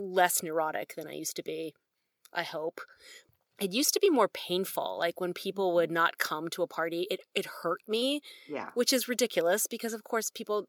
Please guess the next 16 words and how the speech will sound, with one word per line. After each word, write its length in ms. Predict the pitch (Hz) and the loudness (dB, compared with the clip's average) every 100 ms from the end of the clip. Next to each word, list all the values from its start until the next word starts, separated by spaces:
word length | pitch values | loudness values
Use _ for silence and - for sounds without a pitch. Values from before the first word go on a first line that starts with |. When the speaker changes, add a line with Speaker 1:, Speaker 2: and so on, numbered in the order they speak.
| - | 0
Speaker 1:
don't 200 | 185 175 | 0 0
come 160 | 185 180 | -4 -4
to 80 | |
your 80 | 175 | -6
party 220 | - 175 170 | -2 -2 0
for 120 | 180 | -2
all 140 | 190 | -2
kinds 280 | - 233 262 | 0 0 0
of 100 | 180 | -2
reasons, 360 | 180 175 180 - | 0 -2 -4 -4
and 260 | 175 180 - - - - | -4 -4 -8 -18 -18 0
very 300 | 185 240 254 | 6 8 8
rarely 440 | 208 214 214 196 185 | 8 8 8 6 4
is 140 | 180 | 2
it 100 | 196 | 2
like, 200 | 175 170 | 2 2